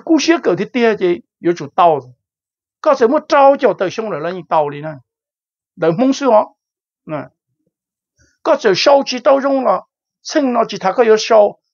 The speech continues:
Chú có bỏ, có bấu, có chơi nhìn là xí chỉ có một tàu xí nè. Tàu cho mình đợi yên nhau hậu lưu. Sao tông tà là nhau hậu computer tà nè. Chị.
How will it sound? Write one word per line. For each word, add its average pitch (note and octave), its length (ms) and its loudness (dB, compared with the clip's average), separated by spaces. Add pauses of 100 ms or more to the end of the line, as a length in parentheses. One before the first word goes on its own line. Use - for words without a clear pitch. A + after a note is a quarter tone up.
Chú E3+ 120 -4
có A#3+ 280 0
bỏ, D3+ 300 4
có A3 220 -2
bấu, C4+ 200 4
có - 100 -4
chơi A#3 220 0
nhìn F3 220 -10
là C3 100 -12
xí B3 180 -14
chỉ E3+ 120 -10
có - 140 -4
một E3+ 200 -6
tàu D3 340 2
xí C4 60 -10
nè. C#4 200 -2 (540)
Tàu D3 220 0
cho F3+ 120 4
mình G3 200 -2
đợi E3+ 180 2
yên G#3+ 140 -4
nhau A3 140 -2
hậu F3+ 140 0
lưu. A#3+ 300 -6 (380)
Sao D#3+ 180 -2
tông G3 240 -4
tà D#3+ 200 2
là C#3+ 120 -2
nhau F3 160 -6
hậu G3+ 140 -2
computer E3 480 -4
tà C#3+ 260 0
nè. E3+ 180 -2 (540)
Chị. D3 280 -4